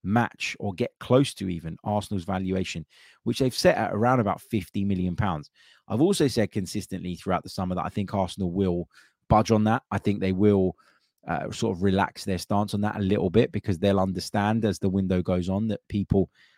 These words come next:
are not willing to pay that, that nobody's gonna pay that, um,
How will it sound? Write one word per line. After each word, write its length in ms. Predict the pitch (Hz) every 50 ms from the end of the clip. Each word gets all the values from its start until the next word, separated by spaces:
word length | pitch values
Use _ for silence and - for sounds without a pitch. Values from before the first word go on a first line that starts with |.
| _ _ _ -
are 100 | 101 104
not 260 | 107 107 110 110 - -
willing 360 | 107 110 110 110 107 107 98
to 120 | - 101
pay 240 | - 104 104 107 113
that, 220 | 104 107 127 - - _
that 160 | - 98 95
nobody's 640 | 104 98 101 104 113 120 110 107 113 107 107 98 -
gonna 220 | - 107 104 101
pay 240 | - 107 107 110 107
that, 180 | 107 107 131 - _ _ _ _ - - _ _ _ -
um, 600 | - 104 107 107 107 104 101 104 101 98 98 -